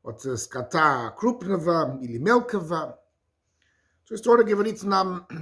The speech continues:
детали, как, от, от чего должна быть это жертвоприношение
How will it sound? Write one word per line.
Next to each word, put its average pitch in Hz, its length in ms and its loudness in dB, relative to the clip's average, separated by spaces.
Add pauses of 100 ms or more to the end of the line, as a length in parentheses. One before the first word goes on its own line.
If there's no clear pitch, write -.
детали, 165 480 -2
как, 160 420 0
от, - 460 -12
от - 180 -16
чего 165 360 0
должна 147 280 0
быть 139 140 -4
это 117 260 -8 (160)
жертвоприношение 120 920 -6